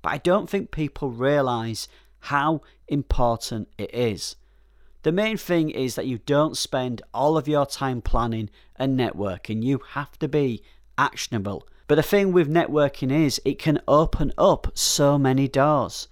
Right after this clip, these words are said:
My first contracts when I quit my nine-to-five job was thankfully through somebody I'd met at a networking event around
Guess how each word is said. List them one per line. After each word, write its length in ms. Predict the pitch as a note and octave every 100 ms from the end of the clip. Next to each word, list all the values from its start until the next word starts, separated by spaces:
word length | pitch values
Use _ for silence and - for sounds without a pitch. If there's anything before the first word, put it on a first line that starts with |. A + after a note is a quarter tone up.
| -
My 160 | C#3+
first 480 | C3+ - F3 D#3+ -
contracts 960 | - F#3+ G3+ - D3+ A2 - - - - - _
when 160 | C3 C3
I 100 | C3
quit 300 | - D#3 -
my 140 | C3
nine-to-five 680 | B2 B2+ B2+ B2 - A#2 A2+
job 400 | - D3+ C3+ F#2+ - - _ _
was 180 | A#2 -
thankfully 600 | - E3+ G3 F3 C3+ A#2
through 300 | - C3+ B2+
somebody 460 | - D#3+ F3 C#3+ A#2
I'd 220 | A#2 A#2
met 400 | C3+ C#3 A2+ - - - -
at 180 | A#2 -
a 40 |
networking 760 | C#3 C3 G#2 A#2 A2 G#2+ - A2+
event 540 | G#2 D3 C3+ G#2 - - - -
around 460 | G#2+ A2+ G2 F2+